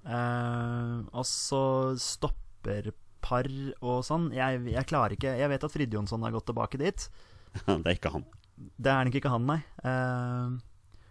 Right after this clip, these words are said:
Speaker 1: og så er det, ja, OK, åh, er den så lett? Det er jo, det er jo Berisha, selvfølgelig.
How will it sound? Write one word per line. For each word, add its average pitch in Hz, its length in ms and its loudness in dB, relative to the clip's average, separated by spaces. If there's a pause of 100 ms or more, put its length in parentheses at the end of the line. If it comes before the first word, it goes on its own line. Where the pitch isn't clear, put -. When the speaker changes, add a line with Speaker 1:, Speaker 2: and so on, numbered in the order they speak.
(580)
Speaker 1:
og 127 180 -4
så 127 640 0
er 104 320 0
det, 113 800 0 (880)
ja, 131 240 4
OK, 123 140 4 (100)
åh, - 380 -2
er 117 40 -4
den 123 80 -4
så 104 320 -4
lett? - 360 2 (1800)
Det 110 80 -12
er 95 160 -12
jo, 110 500 -4 (680)
det - 100 -10
er 110 80 -6
jo 110 60 -2
Berisha, 110 480 -2
selvfølgelig. 131 320 -2